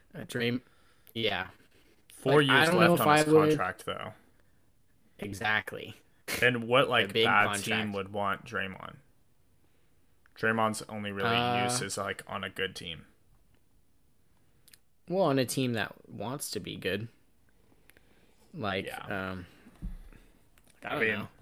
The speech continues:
Speaker 1: I think he could be useful on a lot of teams, honestly. I think he could be useful on the Kings.
Speaker 2: Yeah, I was
Speaker 1: I
Speaker 2: gonna
Speaker 1: think
Speaker 2: say,
Speaker 1: he
Speaker 2: like,
Speaker 1: could be
Speaker 2: Kings and Mavericks are, like, the two that
Speaker 1: Yeah.
Speaker 2: maybe
Speaker 1: I think the Lakers
Speaker 2: better.
Speaker 1: would take him. I don't know what we would get for him on the Lakers, but, like,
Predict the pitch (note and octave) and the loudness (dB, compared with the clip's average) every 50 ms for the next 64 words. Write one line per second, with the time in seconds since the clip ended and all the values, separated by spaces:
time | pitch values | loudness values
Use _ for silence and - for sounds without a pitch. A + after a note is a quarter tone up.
0 | - - - - - _ - - D#3 - C#3 D3+ F#3+ F#3 D3 D#3 C#3+ D3+ B2+ A#2+ | -20 -20 -20 -20 -20 _ -12 -10 -8 -6 -2 0 0 0 0 0 0 0 0 0
1 | C3 B2+ B2+ A2+ - - B2+ A#2 G#2+ G2+ F#2+ G2 A2 A#2+ A#2 G2+ - G#2+ G2 F#2 | 0 0 0 -2 -4 -4 -4 -4 -4 -2 -2 -2 -2 -2 -2 -6 -8 -10 -10 -10
2 | F2+ G2 F#2 F#2 F#2+ - - G#2+ G2 G2+ G#2 - - - B2 D#3+ D#3+ C#3 E3+ E3 | -10 -10 -10 -8 -8 -8 -8 -8 -10 -10 -14 -14 -10 -4 -2 0 2 2 0 0
3 | D#3 C3+ A#2 B2 A#2 A#2 A#2+ A#2 - - - A#2+ A2+ A2 A2 F#2+ F#2+ - - - | 0 -2 -4 -4 -4 -4 -4 -4 -6 -6 -6 -6 -6 -6 -8 -10 -12 -14 -16 -10
4 | - A2+ A2 A2+ B2+ C#3 - - - _ _ _ _ _ - B2 G#2+ G2+ G2+ G#2 | -8 -6 -6 -6 -6 -8 -10 -12 -14 _ _ _ _ _ -8 -4 -2 0 0 0
5 | G#2+ - A#2+ A2+ B2 B2 A#2 G#2 G2 G2 - B2 A2+ G#2+ A#2+ A2 A2 A2 G#2+ - | -2 -2 -2 -2 0 0 0 0 0 0 -2 -6 -4 -2 -2 -2 0 -2 -4 -6
6 | G#2+ G#2 G2+ G2+ F#2+ F#2 F#2 F#2+ - - F#2+ F#2+ - - - - - - - _ | -6 -6 -4 -4 -2 -2 -2 -4 -4 -4 -6 -6 -6 -6 -8 -10 -10 -12 -18 _
7 | - - - C#2 B1+ C2+ C2+ - - - D2 - - - D#2 - - - - - | -20 -14 -14 -12 -10 -10 -10 -10 -12 -14 -14 -12 -12 -12 -10 -10 -8 -10 -10 -10
8 | - - A2 G2 G2+ A#2+ B2 A#2 _ _ _ _ _ _ _ _ _ _ _ _ | -12 -12 -8 -8 -8 -8 -10 -14 _ _ _ _ _ _ _ _ _ _ _ _
9 | - - - - - - - - - - _ _ _ _ _ _ - - - B2 | -20 -20 -20 -20 -20 -20 -20 -20 -20 -20 _ _ _ _ _ _ -12 -8 -4 -2
10 | D3 D#3+ C#3 - A2+ G#2+ G#2 G#2+ - - B2+ B2 A#2 B2 A#2+ A2 - B2+ B2 A#2+ | -2 -2 0 -2 -2 -2 -2 -2 -2 -2 -6 -6 -6 -6 -8 -6 -4 -4 -4 -4
11 | - C3+ C3+ B2+ A2 A2 A2 G#2+ G#2+ G#2+ G#2+ G#2+ G#2+ G#2 G2+ F#2+ G2 F2+ A2+ - | -4 -6 -4 -4 -4 -4 -4 -6 -6 -4 -4 -2 -2 -4 -4 -6 -8 -12 -12 -10
12 | - G2 G2 - - - - G2+ F#2+ F#2 F#2 F#2 F#2 F#2+ G#2 G2+ F#2+ F#2+ F#2 F#2 | -8 -8 -8 -8 -10 -14 -12 -10 -10 -10 -10 -12 -14 -14 -12 -12 -10 -10 -8 -10
13 | F2+ F2+ - F#2 F2+ F2+ - - - G#2+ G#2+ G2 F#2 F2+ - - | -10 -10 -12 -12 -12 -12 -14 -14 -12 -10 -6 -6 -6 -6 -8 -14